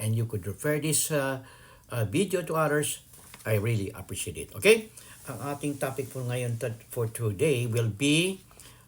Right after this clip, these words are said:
yung pagkakakulong ni Ka Eric Celis,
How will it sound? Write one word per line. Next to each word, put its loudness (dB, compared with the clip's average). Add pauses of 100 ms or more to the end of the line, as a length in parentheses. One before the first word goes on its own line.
(100)
yung 6 (400)
pagkakakulong 2 (320)
ni 2
Ka 0
Eric 2
Celis, 4